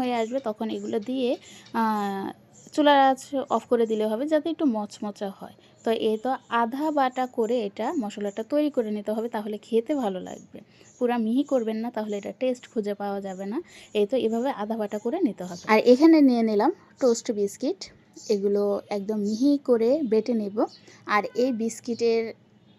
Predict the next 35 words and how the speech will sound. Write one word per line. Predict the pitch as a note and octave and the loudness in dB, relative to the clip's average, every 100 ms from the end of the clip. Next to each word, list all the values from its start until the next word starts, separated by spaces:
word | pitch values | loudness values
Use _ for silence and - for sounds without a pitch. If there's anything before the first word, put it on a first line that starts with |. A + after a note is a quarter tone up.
| _ _ _ - - _ - E4 | _ _ _ -20 -20 _ -10 -2
দেওয়ার | A#3 G#3+ G#3 | 2 2 0
কারণে | - G#3+ B3 C#4 G#3 C4 E4 _ - _ - | -2 0 2 2 0 -2 -6 _ -20 _ -8
এটা | G3+ G#3 G3+ - | -4 -2 -4 -8
ক্রিসপি | - D#4 - - D4+ D4+ B3+ | -2 -2 -2 -2 0 2 2
এবং | G#3 G3+ | 0 0
মচমচে | G3 G#3+ A3+ - B3+ C4 | -2 -4 -4 -4 -2 -2
হয়ে | A#3 G3+ | 0 -2
থাকে, | G3 G3+ G3+ | -2 -6 -6
অবশ্যই | A3 G3 B3+ - C#4 | -6 -4 -4 -2 -4
এটা | A#3+ A3 | -4 -6
দিতে | F#3+ F#3 | -10 -8
হবে। | G3 F#3 F#3 E4 - _ - - _ _ _ _ _ _ - - | -8 -6 -4 -6 -8 _ -20 -20 _ _ _ _ _ _ -20 -14
এই | - A#3 | -4 -2
তো | A3 A#3 C4 | 0 -4 -2
খুব | - B3 B3+ | 0 0 0
সুন্দরভাবে | - A#3 A3 G#3 G#3+ | -2 -2 0 -2 -2
একদম | G#3 G3+ | -4 -4
মিহি | G#3 G#3+ A#3 | -2 -2 -2
করে | A#3 G#3+ | 0 0
বেটে | G3+ G3+ G#3+ | -2 -4 -6
নিয়েছি। | G#3 G3+ G3+ - G4+ - - - - | -6 -6 -8 -8 -8 -12 -20 -20 -12
এখন | F#3+ - F3+ | -10 -8 -10
একটা | F3+ A3 | -8 -8
প্লেটে | B3 C#4 C4 C#4 | -4 0 0 0
উঠিয়ে | B3+ A#3+ A3 | 0 0 -2
নিচ্ছি। | F#3 F3 - - F3 - - - | -2 -6 -8 -12 -14 -18 -20 -8
এই | G#3+ | -4
তো | A3 | -4
আমার | G#3+ | -4
সবগুলো | A#3+ G#3+ A3 A3+ | -4 -4 -2 -2
বিস্কিট | B3 - C#4+ | -2 -2 -2
একদম | C4 B3 C4+ | -2 0 0
বেটে | B3+ B3 C4 | 2 0 0
নেওয়া | C4 C4 | 0 0
শেষ। | C4 C#4 C4 | 0 2 4